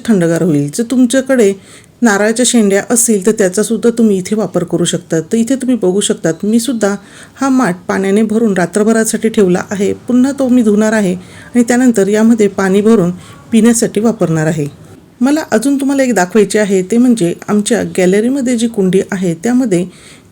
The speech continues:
एका कबुतराने एक अंडी दिलेली आहे आणि ते कबूतर कंटिन्यू त्या अंडीवर बसलेले होते. पण आता इथे मी जाळीजवळ आले म्हणून ते थोडेसे बाजूला झालेले आहे. तर या कबूतर बघून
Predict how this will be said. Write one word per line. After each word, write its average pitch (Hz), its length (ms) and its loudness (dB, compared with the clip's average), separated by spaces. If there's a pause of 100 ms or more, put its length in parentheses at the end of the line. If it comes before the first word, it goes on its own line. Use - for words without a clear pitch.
(120)
एका 262 240 -2
कबुतराने 240 640 0
एक 226 300 -4
अंडी 190 280 0
दिलेली 160 380 0
आहे 160 240 0 (200)
आणि 269 300 0 (220)
ते 202 60 0
कबूतर 202 500 0 (320)
कंटिन्यू 262 440 2
त्या 247 200 -2
अंडीवर 202 480 0 (180)
बसलेले 185 420 2
होते. 156 280 -2 (340)
पण 240 80 0
आता 262 200 -2
इथे 269 240 0
मी 233 200 2
जाळीजवळ 196 520 2
आले 202 240 0
म्हणून 202 260 2
ते 226 160 0
थोडेसे 180 340 0
बाजूला 170 360 2
झालेले 156 300 0
आहे. 151 220 -2 (580)
तर 262 180 2 (400)
या 277 100 0 (220)
कबूतर 208 400 2
बघून 202 320 2